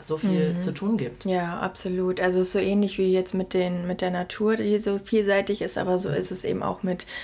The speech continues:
Speaker 2: Events und Aktivitäten und Leben einfach insgesamt. Ja, das ist wahrscheinlich auch einer der Gründe, warum Melbourne als eine der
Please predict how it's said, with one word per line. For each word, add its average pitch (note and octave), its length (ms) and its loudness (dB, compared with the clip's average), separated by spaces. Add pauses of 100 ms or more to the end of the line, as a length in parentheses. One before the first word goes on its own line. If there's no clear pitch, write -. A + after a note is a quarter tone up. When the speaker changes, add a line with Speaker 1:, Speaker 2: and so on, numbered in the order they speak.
(440)
Speaker 2:
Events F3 800 0
und F3+ 180 -2
Aktivitäten F3 1300 -4
und F3+ 240 -4
Leben F3 320 -2
einfach F3+ 320 -4
insgesamt. F3+ 640 -6
Ja, F#3+ 180 -4
das F3+ 120 -2
ist - 40 -4
wahrscheinlich F#3 320 0
auch F#3+ 140 0
einer F#3+ 200 2
der F3+ 140 2
Gründe, F#3+ 380 2
warum E3+ 260 -2
Melbourne E3+ 380 -4
als E3 160 -6
eine E3+ 200 -4
der E3+ 260 -6